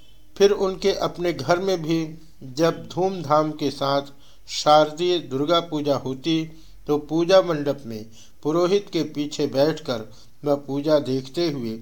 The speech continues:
तन्मय हो जाता तथा संध्या समय निर्निमेष दृष्टि से माँ की आरती देखते हुए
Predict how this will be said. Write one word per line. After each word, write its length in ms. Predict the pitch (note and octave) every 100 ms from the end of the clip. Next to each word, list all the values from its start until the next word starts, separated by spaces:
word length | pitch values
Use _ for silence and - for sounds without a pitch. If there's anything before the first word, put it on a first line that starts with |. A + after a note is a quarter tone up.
| - - - -
तन्मय 300 | D3 E3 F#3
हो 180 | C3 A#2
जाता 540 | A#2 A2+ A2 A2 - - - - - E3+
तथा 240 | E3 F3+
संध्या 460 | F3 D#3+ D#3+ D#3+ G3
समय 340 | G3 E3 D#3
निर्निमेष 840 | D3 D3+ D#3+ D#3+ D#3+ E3+ D#3+ - - - - - - -
दृष्टि 340 | F3+ G3+ - E3
से 180 | D#3 C#3+
माँ 260 | C3 D3+
की 220 | D#3 D#3+
आरती 460 | - C3 A#2+ - D3
देखते 520 | A#2+ B2+ B2+ D#3+ D#3
हुए 260 | A#2+ A2+ A2+